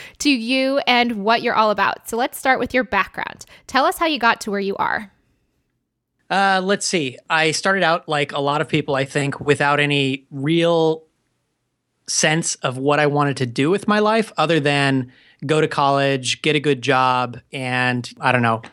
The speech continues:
Speaker 2: buy a nice apartment or something like that. <laughs> And so I kind of just followed the path of least resistance, which was go to school, get a vague sort of generalized business degree, and then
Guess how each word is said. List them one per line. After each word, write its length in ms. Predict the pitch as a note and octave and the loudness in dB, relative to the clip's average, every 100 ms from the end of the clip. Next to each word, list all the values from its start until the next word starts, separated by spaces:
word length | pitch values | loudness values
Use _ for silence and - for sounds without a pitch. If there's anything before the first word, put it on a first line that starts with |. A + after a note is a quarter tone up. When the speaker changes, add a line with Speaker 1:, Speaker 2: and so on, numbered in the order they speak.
| _ | _
Speaker 2:
buy 220 | B2+ B2+ B2 | -2 2 2
a 60 | |
nice 220 | B2 A#2 | 2 -2
apartment 420 | A#2+ A#2+ A#2 A#2+ A#2 | -2 0 0 0 -4
or 80 | |
something 320 | A2 A#2+ A#2+ A2 | -2 -2 -2 -4
like 200 | A#2 - | -4 0
that. 240 | A#2 - - | 0 -2 -6
<laughs> 640 | A#3 - G#3 B3 - A#3+ A#3+ - - _ _ - | -6 -4 -4 -4 -6 -10 -14 -20 -20 _ _ 0
And 200 | F#3+ F#3 | 0 2
so 240 | G#3+ G3+ | 2 4
I 80 | F#3 | 2
kind 240 | F3+ A3 | 0 -4
of 60 | B3+ | -2
just 320 | G#3+ - - | -4 -4 -4
followed 580 | F3 E3+ F3+ F3+ D#3+ D#3+ C3+ | 0 2 2 0 -2 -6 -6
the 100 | - | -6
path 380 | - E3 F3 | 2 2 2
of 100 | D#3 | -2
least 300 | C3 D3+ D3+ | -4 -4 -4
resistance, 560 | C#3 B2 A3+ - C3 C3+ | -4 0 0 0 -4 -2
which 180 | C3 C#3+ | -2 0
was 340 | C#3 C3 B2 - - _ | 0 0 -2 -10 -20 _
go 120 | D#3+ | -2
to 80 | E3+ | 0
school, 440 | E3 E3 D#3 D#3 D#3 | 0 0 2 0 0
get 160 | D#3 | 0
a 360 | D#3 C#3+ C#3+ C3+ - - | 2 2 -2 -8 -14 -14
vague 600 | C#3 A#2+ D3 D3+ C#3 - | -6 0 2 4 0 -2
sort 180 | - C3+ | 0 0
of 100 | B2+ | 2
generalized 640 | C#3 C3+ C#3+ C3+ C3 A#2 | 2 2 2 2 0 -2
business 360 | C#3 C3+ C3+ C3+ | -2 0 0 -2
degree, 520 | C3 B2 B2 A#2+ A#2+ - - - - - | -2 0 2 0 -2 -8 -20 -20 -8 0
and 240 | C#3 C3+ | 2 2
then 480 | D3+ D3+ D3+ D3+ | 2 4 4 2